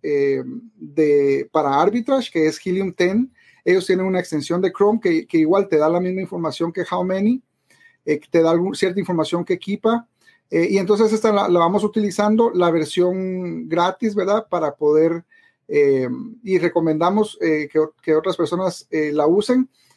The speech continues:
porque ahí puedes ahorrarte, eh, cierto, cierto costo mensual, porque, por ejemplo, Keepa es pagada, Rev Seller es pagada,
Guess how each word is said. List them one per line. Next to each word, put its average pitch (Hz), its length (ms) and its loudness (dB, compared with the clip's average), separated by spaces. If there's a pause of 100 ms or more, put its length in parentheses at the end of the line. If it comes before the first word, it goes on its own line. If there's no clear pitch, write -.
(200)
porque 180 260 0
ahí 180 200 4
puedes 196 500 0
ahorrarte, 160 1120 0
eh, 143 40 -6
cierto, 170 800 0 (260)
cierto 180 340 0
costo 180 280 -2
mensual, 196 400 -2
porque, 160 260 -4
por 156 140 -4
ejemplo, 170 280 0
Keepa 185 560 0
es 160 200 -2
pagada, 185 540 2
Rev 165 220 -2
Seller 165 340 0
es 160 140 -2
pagada, 190 640 0